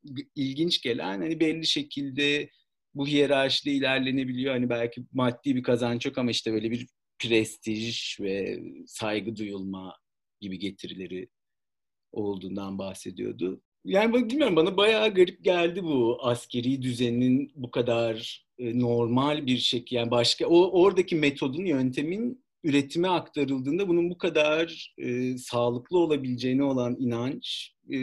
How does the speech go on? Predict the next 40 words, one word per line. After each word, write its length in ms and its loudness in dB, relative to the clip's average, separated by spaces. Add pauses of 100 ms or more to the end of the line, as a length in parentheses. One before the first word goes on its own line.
(260)
beni 240 0
bayağı, 500 0
e, 120 -12 (2250)
yani 480 0
tam 320 -4
belki 320 -2
bu 80 -12
kelime 320 -6
biraz 260 -4
kabaca 360 -4
olacak 200 -6
ama 120 -4
irite 340 -2
etti 280 -2
yani. 440 -2
Çok 240 -10
garip 260 -4
geldi. 540 -4 (320)
Ama 160 -2
tabii 180 0
bir 60 0
yandan 500 0
da 60 -2
anlaşılır, 760 -2
e, 360 -2
böyle 260 0
bir 140 -4
kesin 400 -2
kopuşun, 520 -2
devrim 340 0
gibi 180 -6
kesin 360 -6
bir 40 -6
kopuşun 360 -8
olmadığı 460 -2
bir 80 -12
noktada 420 -10
herhalde 400 0
başka 400 0
tip 180 -12